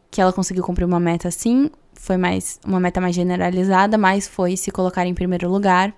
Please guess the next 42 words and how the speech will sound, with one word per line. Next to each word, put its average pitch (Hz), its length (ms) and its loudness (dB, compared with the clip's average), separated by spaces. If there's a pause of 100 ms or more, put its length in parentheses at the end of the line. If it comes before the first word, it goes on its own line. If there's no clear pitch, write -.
E, 247 80 2
mano, 226 260 6
todas 269 280 0
aquelas 320 240 2
coisas 220 220 2
até 202 160 0
que 196 100 -4
eu 185 40 -4
falei 180 380 0
de 175 160 0
aprendizados, 180 920 0
assim, 175 300 -2
né? 190 400 0 (140)
Coisas 175 420 -4
que 175 380 -6 (160)
a 180 100 -4
gente 170 220 -4
tem 175 120 -4
que - 100 -8
refletir 185 520 -2
sobre, 196 520 -2 (500)
podem 233 280 4
ser 240 140 -4
metas 247 380 0
também, 254 360 2
né? 175 320 0 (280)
É... 160 520 -2 (540)
Isso 196 160 0
é - 20 6
uma 190 100 4
parada 185 320 4
que 190 140 0
eu 185 60 2
descobri 190 840 0 (300)
esse - 340 -4
ano 185 460 0 (180)
e 202 60 -2
pode 190 260 2
ser 208 100 -4
uma 202 140 0
meta 190 320 0
também, 190 540 -4